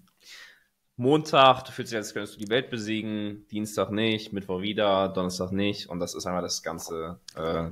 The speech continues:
die ganze Zeit so. Meine persönlichen, äh, Höhepunkte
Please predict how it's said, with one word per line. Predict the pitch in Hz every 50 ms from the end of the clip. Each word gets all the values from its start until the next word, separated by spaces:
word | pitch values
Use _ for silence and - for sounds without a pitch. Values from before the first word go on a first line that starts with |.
| - -
die | 90 87
ganze | 80 80 82 - 85
Zeit | - - 73 - -
so. | - - - - - - - - _ - _ -
Meine | 101 104 113 120 -
persönlichen, | - 123 110 110 117 127 127 127 - 127 123 120 120 120 120 117 -
äh, | - 104 107 107 107 107 104 104 104 101 101 - _ _ _ _ _ _ _ _ _ _ _ _ - 95
Höhepunkte | 104 110 123 131 131 - 131 131 131 123 - 127 123 120 120 120 120 123